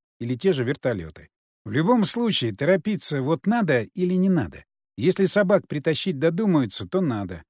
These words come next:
От собак надо как-то оторваться. Центр полуострова — сплошные озёра и озёрца. От одного большого под названием Рассиньоль к берегу тянется река.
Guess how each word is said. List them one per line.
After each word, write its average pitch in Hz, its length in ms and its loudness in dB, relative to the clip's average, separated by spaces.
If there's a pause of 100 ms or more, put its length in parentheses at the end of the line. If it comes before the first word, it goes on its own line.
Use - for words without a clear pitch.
(320)
От 104 160 -6
собак 190 320 2
надо 151 200 -2
как-то 151 320 -4
оторваться. 135 640 -4 (680)
Центр 226 400 4
полуострова — 208 720 4
сплошные 180 580 -2
озёра 170 420 2
и 156 60 0
озёрца. 147 580 -2 (600)
От 90 140 -10
одного 208 320 2
большого 185 500 2
под 143 160 -2
названием 165 640 2
Рассиньоль 160 760 0 (380)
к 95 100 -12
берегу 151 360 2
тянется 147 420 -2
река. 143 400 -8